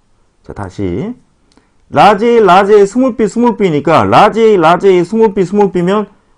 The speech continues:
왼쪽 문제에서 이하고 이,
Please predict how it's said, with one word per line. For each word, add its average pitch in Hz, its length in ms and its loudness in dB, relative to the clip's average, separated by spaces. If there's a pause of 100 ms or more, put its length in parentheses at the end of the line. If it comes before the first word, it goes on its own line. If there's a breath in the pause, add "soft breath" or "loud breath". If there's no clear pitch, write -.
왼쪽 185 360 0
문제에서 151 680 0 (520)
이하고 170 800 0 (340)
이, 95 340 -4